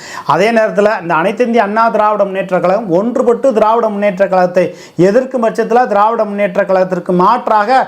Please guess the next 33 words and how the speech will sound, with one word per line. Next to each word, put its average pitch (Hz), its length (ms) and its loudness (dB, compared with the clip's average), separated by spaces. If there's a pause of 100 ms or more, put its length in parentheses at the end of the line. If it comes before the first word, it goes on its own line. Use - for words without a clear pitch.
(260)
அ 214 180 2
தி 247 100 -8
மு 220 140 -6
க, 240 160 2
பாஜகவோட 233 800 2
கூட்டணி 233 300 -2
வந்தாலும் 208 420 2
அந்த 220 300 0
இடத்துல 247 300 0
அம்மையார் 233 320 -2
சசிகலா 277 540 0
அவர்களும் 277 380 2 (280)
இந்த 214 200 0
கட்சியில 240 320 -2
முக்கிய 226 360 0
அங்கமாக 226 520 0
வகித்தால் 208 340 -2
மட்டுமே 226 380 -2
கிறிஸ்தவ 208 340 0
முஸ்லீம் 190 280 2
ஓட்டு 180 160 2
கிடைக்கும். 160 300 0
ஏன்னா 214 120 2 (320)
அம்மையார் 180 320 0
சசிகலா 208 400 0
அவர்களும் 208 300 0
அம்மையார் 196 300 2
ஜெயலலிதா 208 380 2
அவர்களும் 226 360 0 (160)
இந்த 190 160 0
கிறிஸ்தவ 233 400 2 (440)
முஸ்லீம், 226 340 -2 (440)
ஆ, 180 60 0